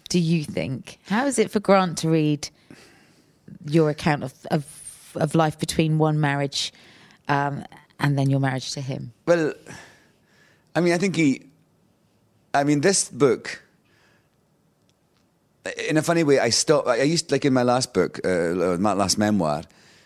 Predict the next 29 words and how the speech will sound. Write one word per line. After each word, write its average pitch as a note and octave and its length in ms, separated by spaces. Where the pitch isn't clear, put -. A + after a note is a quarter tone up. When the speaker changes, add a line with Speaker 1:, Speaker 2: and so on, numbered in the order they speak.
Speaker 2:
the - 80
first - 260
one, D#2 320
I G#2+ 440
read B2 340
it A2+ 100
all F#2+ 180
to F#2+ 120
him. E2 260
I F2+ 100
read G2+ 220
it E2+ 40
all, E2 340
uh, - 260
and F2+ 120
I E2+ 140
sort - 240
of F2 80
a F#2 60
sounding F2+ 400
board, D2+ 240
you F#2 60
know, E2 80
to - 140
read E2+ 180
it - 80
to F2 80
him. D#2+ 80
And, D#2+ 100